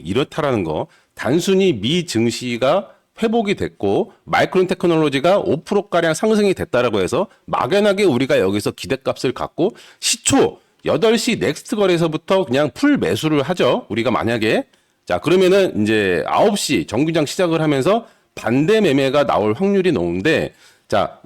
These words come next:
왜 반대 매매를 더 유도하기 위해서 외인들이 매도 버튼을 누를 확률이 높다라는 거. 자, 그런데 여기서 우리가 이거를 과연 진짜 제가 말한 대로 진짜 외국인들이 매도를 할까?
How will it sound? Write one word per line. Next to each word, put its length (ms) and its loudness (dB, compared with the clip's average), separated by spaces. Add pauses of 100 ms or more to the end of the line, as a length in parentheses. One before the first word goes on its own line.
(260)
왜 240 2
반대 400 2
매매를 440 4
더 120 0
유도하기 800 0
위해서 480 0
외인들이 880 0 (320)
매도 400 -2
버튼을 480 0
누를 200 -2
확률이 340 -4
높다라는 560 0
거. 360 -2 (200)
자, 120 -2
그런데 360 2
여기서 280 2
우리가 520 0
이거를 340 0
과연 300 -2
진짜 720 0 (160)
제가 260 -2
말한 320 -2
대로 300 -2 (280)
진짜 340 2
외국인들이 600 0
매도를 380 2
할까? 400 -2